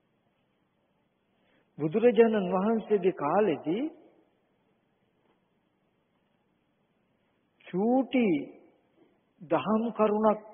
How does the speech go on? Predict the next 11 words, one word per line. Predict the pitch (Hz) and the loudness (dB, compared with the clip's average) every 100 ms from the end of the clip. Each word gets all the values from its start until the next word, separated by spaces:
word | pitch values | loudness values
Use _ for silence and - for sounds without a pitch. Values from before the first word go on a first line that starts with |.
| - | -20
ශ්‍රවණය | _ - 185 208 208 185 | _ 0 2 4 2 0
කළත් | - 196 151 - - - _ _ _ _ _ _ _ _ _ _ _ - | 2 2 2 -4 -20 -20 _ _ _ _ _ _ _ _ _ _ _ 0
ඒ | 202 214 | 6 6
ධර්මයෙන් | 160 156 185 214 208 | 6 0 0 0 0
පෙන්නපු | - 208 220 156 151 | 0 0 0 2 2
අර්ථය | 135 170 - 226 254 339 - - - _ _ _ _ _ _ _ _ _ _ _ _ _ _ _ _ _ _ _ _ _ _ _ _ _ _ _ _ | 2 -4 0 4 4 0 -8 -20 -20 _ _ _ _ _ _ _ _ _ _ _ _ _ _ _ _ _ _ _ _ _ _ _ _ _ _ _ _
බලාගෙන | 151 143 151 170 180 208 180 | -8 -2 2 2 0 -2 -2
හරි | 147 156 202 | -4 -4 -4
ඉක්මනට | 185 190 185 | -2 -4 -2
දක්ෂ | 156 - - 151 | 0 -2 -2 -6
වෙනවා. | 117 104 95 | -4 -8 -16